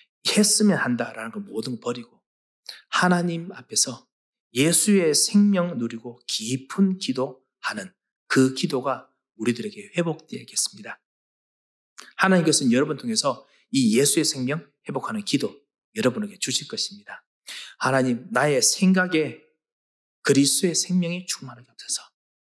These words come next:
나의 모든 보는 눈에 그리스도의 생명이 충만하게 하옵소서.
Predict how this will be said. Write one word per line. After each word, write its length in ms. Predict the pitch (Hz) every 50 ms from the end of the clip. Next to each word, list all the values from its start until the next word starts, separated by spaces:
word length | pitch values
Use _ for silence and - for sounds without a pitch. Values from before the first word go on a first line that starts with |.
| _ _ _
나의 560 | - 120 127 143 151 151 151 156 160 151 - _ _ _ _ _ _ _ _ _
모든 520 | - 120 127 139 147 165 175 165 185 190 180
보는 260 | - - 139 156 156
눈에 320 | 147 131 120 127 120 - _
그리스도의 400 | - - 104 113 117 - 123 117
생명이 540 | - - - 175 185 185 180 180 180 180 -
충만하게 500 | - - - - - 139 135 139 143 -
하옵소서. 460 | - - - - - - - - -